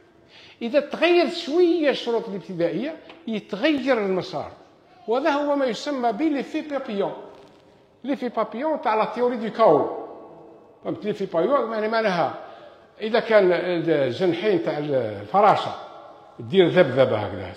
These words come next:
صغيرة، ممكن، كما طرح المشكل هذا، طرح المشكل، ممكن أنها تحدث إعصار في مكان آخر. يعني من ذبذبة بسيطة، فمعناها، معناها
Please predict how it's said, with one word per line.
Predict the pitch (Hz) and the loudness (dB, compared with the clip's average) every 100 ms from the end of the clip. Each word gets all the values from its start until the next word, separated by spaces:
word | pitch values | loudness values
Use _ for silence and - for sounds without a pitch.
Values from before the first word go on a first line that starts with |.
| - | -14
صغيرة، | 101 123 277 359 - - - - - - - | -12 -6 -6 -6 -14 -20 -20 -20 -20 -20 -8
ممكن، | 131 233 294 170 202 277 | 2 4 4 6 6 4
كما | - 143 135 120 104 104 104 | 0 0 0 -2 -4 -8 -4
طرح | 247 165 147 | -2 -2 -2
المشكل | 135 117 - 120 | -6 -8 -12 -12
هذا، | 98 120 180 - - | -10 -12 -12 -14 -14
طرح | 120 | -14
المشكل، | 123 120 - - - - | -14 -18 -20 -20 -20 -4
ممكن | 254 247 202 | -2 0 0
أنها | 214 202 165 196 330 - - - - | 0 -2 0 0 -2 -6 -14 -18 -6
تحدث | 214 196 202 175 | -6 -4 -6 -4
إعصار | 190 - - 285 330 330 330 - | -6 -6 -4 4 6 6 2 -4
في | 269 | 0
مكان | 262 247 240 | 0 2 0
آخر. | 180 - - - - - - _ _ _ _ _ _ _ _ | 0 -2 -8 -16 -20 -20 -20 _ _ _ _ _ _ _ _
يعني | 127 120 147 | -12 -6 0
من | 180 170 | 0 2
ذبذبة | 175 147 143 117 127 | 0 0 -4 -2 -6
بسيطة، | - 262 233 302 302 - - - - | -2 -2 0 -2 -2 -8 -16 -20 -8
فمعناها، | 240 226 247 277 233 165 | -2 0 4 6 6 4
معناها | 151 196 233 160 120 | 2 0 0 0 -2